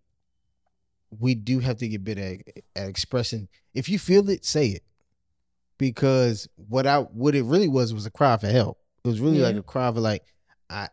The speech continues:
Speaker 1: I need, I need intimacy outside of we going to a business event and we," you know what I'm saying? And, and we, we are happy, but we're, we're not,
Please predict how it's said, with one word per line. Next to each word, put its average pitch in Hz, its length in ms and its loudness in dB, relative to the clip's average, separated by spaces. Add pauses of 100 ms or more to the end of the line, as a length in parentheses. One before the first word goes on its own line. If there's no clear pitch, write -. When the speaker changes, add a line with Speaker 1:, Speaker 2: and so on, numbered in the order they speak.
Speaker 1:
I 113 140 -8
need, 117 380 -6 (600)
I 110 140 -8
need 117 280 -4
intimacy 107 540 -10
outside 98 420 -10
of 95 180 -10 (540)
we 110 160 -8
going 104 280 -6
to 104 440 -10
a 95 280 -6 (140)
business 101 260 -10
event 95 420 -12 (480)
and 98 340 -10
we," 101 280 -10
you 120 100 -6
know 123 80 -2
what 123 60 -2
I'm 117 60 -6
saying? 117 360 -2
And, 104 260 -8
and 104 160 -10
we, 104 280 -8 (260)
we 175 160 2
are 190 140 8
happy, 131 520 4 (960)
but 120 140 -2
we're, 123 260 -2
we're 120 180 -4
not, 120 400 -6